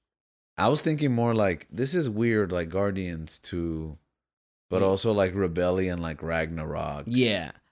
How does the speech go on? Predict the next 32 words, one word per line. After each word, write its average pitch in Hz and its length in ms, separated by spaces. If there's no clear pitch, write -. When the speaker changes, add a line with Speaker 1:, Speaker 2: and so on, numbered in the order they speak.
Speaker 1:
You 92 100
know, 98 100
I 95 100
was 107 120
like, 104 240
I 110 160
feel 151 100
like 127 140
we've 85 180
been 82 160
here 101 180
before. 101 500
Speaker 2:
I 104 40
didn't - 140
think 139 140
I'm 110 120
a 101 60
f-, - 200
I 110 60
wasn't, 135 380
yeah, 104 300
I - 80
don't 156 180
know 127 100
about 104 240
how 101 120
I 98 80
felt - 380
about 104 400
all 110 180
that. 113 300
Speaker 1:
Yeah. 76 400